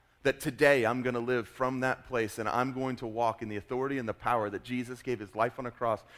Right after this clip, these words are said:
for me to walk in, then you're deciding that you're not going to, and the best you can do is hope that everything goes your way.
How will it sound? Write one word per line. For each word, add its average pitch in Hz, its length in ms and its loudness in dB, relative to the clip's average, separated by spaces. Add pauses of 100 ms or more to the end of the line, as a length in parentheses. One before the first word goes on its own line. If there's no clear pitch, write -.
(120)
for 117 120 -4
me 117 160 -2
to 120 80 0
walk 107 340 0
in, 143 160 -4 (220)
then 120 140 0
you're 120 140 0
deciding 127 600 2
that 117 120 -2
you're 120 140 0
not 120 400 2
going 104 240 -4
to, 120 140 -2
and 107 100 -2
the 107 60 0
best 139 420 2
you 135 80 -2
can 127 160 -6
do 120 180 -4
is 104 120 -6
hope 123 240 -4
that 107 100 -2
everything 113 400 -2
goes 107 260 -4
your 107 140 -6
way. 95 280 -6